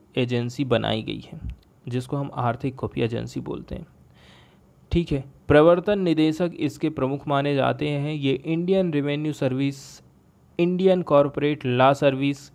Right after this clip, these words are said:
इंडियन पुलिस सर्विस और इंडियन एडमिनिस्ट्रेटिव सर्विस के अधिकारियों से मिलकर के बनता है।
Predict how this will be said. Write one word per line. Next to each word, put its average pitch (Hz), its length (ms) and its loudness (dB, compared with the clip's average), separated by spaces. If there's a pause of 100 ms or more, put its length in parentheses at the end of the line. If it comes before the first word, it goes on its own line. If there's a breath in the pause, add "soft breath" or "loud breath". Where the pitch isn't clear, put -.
(100)
इंडियन 165 360 0
पुलिस 143 360 0
सर्विस 131 400 0
और 139 200 2
इंडियन 156 400 0
एडमिनिस्ट्रेटिव 131 760 -2
सर्विस 127 440 -2
के 139 180 -2
अधिकारियों 117 580 0
से 123 120 -4
मिलकर 113 340 -4
के 147 140 -6
बनता 123 340 -8
है। - 120 -16